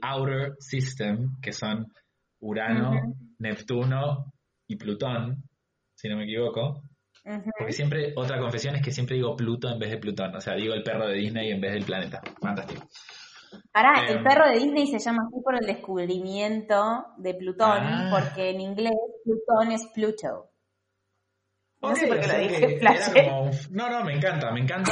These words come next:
Speaker 1: s-, saber que como que no era tan de ignorante. Igual sí, pero no.
Speaker 2: No, no, pero ¿por qué
Speaker 1: Eh.
Speaker 2: flashé decir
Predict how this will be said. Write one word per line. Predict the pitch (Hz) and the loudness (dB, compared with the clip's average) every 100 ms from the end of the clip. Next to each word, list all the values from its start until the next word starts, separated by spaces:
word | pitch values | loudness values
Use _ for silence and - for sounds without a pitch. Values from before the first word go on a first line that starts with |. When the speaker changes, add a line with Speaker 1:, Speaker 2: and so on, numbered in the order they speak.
| 196 | 0
Speaker 1:
s-, | 202 139 131 - | -2 -2 -4 -8
saber | - 113 120 143 | -6 -2 0 0
que | 147 135 110 107 | -2 0 -2 -2
como | 113 107 | -2 -2
que | 107 104 | -2 -2
no | 123 | -2
era | 113 110 | -4 -4
tan | 110 | -2
de | 107 | -2
ignorante. | 107 107 104 101 95 87 | -2 -2 -2 -2 -2 -2
Igual | 90 107 117 | -2 -2 -2
sí, | 131 127 127 | -4 -2 0
pero | 120 98 | 0 -4
no. | - - - | -6 -10 0
Speaker 2:
No, | 254 339 | 10 10
no, | 349 415 320 | 12 8 8
pero | 294 277 | 6 8
¿por | 285 277 | 6 6
qué | |
Speaker 1:
Eh. | 381 | 6
Speaker 2:
flashé | 381 403 339 339 | 6 6 4 2
decir | 330 294 | 2 -2